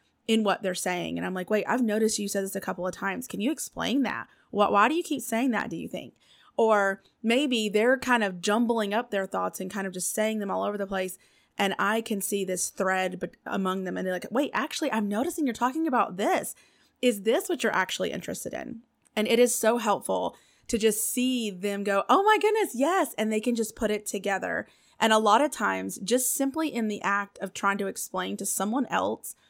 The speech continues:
what you want to do, why you want to do it, and what your limitations or hesitations are, you will sort of realize in your own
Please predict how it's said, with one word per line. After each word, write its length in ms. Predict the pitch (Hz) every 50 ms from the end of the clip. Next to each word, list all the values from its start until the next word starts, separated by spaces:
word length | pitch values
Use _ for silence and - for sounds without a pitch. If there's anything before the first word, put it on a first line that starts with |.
| _ _ _ _
what 480 | - 202 180 180 196 214 254 277 - -
you 260 | 208 208 220 233 226
want 300 | 202 196 196 202 - -
to 60 | -
do, 400 | 185 202 202 185 175 165 160 170
why 360 | - - 190 190 185 208 226
you 220 | 247 247 247 247 226
want 240 | 202 208 - - -
to 60 | 190
do 220 | 180 196 208 185 180
it, 200 | 175 - - - - _ _ _ _ -
and 180 | 208 196 190 190
what 220 | 202 214 233 -
your 260 | - 240 220 214 202
limitations 720 | 180 190 202 196 196 190 - 214 220 214 - - 196 185 -
or 100 | 160 190
hesitations 680 | 202 220 220 226 214 - - 190 190 - - 180 175
are, 400 | 185 185 190 180 170 180 - - - _ _ _ _ _ _ _ -
you 180 | 202 214 277 302
will 120 | 311 330
sort 220 | 262 - 294 311
of 200 | 320 330 254 226
realize 460 | 208 208 220 233 247 254 240 233 220 208
in 120 | 208 208
your 200 | 196 196 190 -
own 580 | - 202 202 208 208 208 208 202 196 196 -